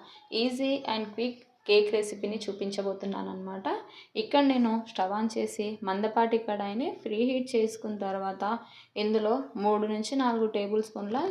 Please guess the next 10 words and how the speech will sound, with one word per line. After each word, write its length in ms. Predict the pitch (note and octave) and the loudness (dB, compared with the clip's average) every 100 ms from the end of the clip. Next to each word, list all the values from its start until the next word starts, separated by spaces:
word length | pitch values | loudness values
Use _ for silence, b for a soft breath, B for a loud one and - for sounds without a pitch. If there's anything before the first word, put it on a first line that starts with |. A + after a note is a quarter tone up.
| C#4+ A3+ | 0 2
ఘీని 260 | A3 B3+ A#3 | 4 2 0
యాడ్ 180 | G#3 G#3 A3 | -2 -4 -6
చేసి 260 | - D4 B4 - _ - | -6 -6 -6 -10 _ -4
ఘీని 340 | A3 A#3 G#4 - B B _ G3 | 0 2 0 -4 B B _ 2
వేడి 220 | G#3 G#3 G#3+ | 2 2 2
చేస్తున్నాను 480 | G#3 G#3 G3+ G3 G3 | 0 -2 -4 -4 -4
అన్నమాట. 320 | F#3+ F#3+ F#3+ D4+ - b b - A3 | -6 -8 -6 -6 -8 b b -6 -2
ఇక్కడ 260 | C#4+ C#4 B3+ G#3+ | 4 6 4 2
ఘీ 100 | C#4+ G4 | 0 -2
పూర్తిగా 420 | A3+ G#3 G#3 A3+ | 0 0 0 0